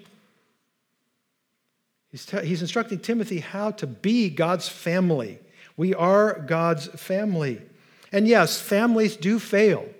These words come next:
Families struggle. Relationships in families get strained and broken. I don't think any of us would say that's a good thing, but we will acknowledge the reality of that.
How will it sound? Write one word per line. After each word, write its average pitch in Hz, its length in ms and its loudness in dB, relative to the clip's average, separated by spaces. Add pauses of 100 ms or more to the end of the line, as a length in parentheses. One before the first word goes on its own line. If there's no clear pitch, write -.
(800)
Families 220 640 2 (140)
struggle. 190 500 2
Relationships 202 760 -2
in 175 120 -2
families 190 420 -2
get - 160 -4
strained 196 460 -2
and 160 160 0
broken. 170 560 -2 (2250)
I - 40 -18
don't 170 200 -4
think 175 340 -6
any 165 200 -4
of 151 80 -2
us 156 220 -6 (140)
would 139 160 -14
say 147 180 -4
that's 135 200 -6
a 131 60 -10
good 123 220 -4
thing, 151 460 -2 (800)
but 135 80 -10
we 139 140 -6
will 165 200 2
acknowledge 151 440 -2
the 143 80 -8
reality 147 520 -2
of 110 100 -10
that. 123 280 -12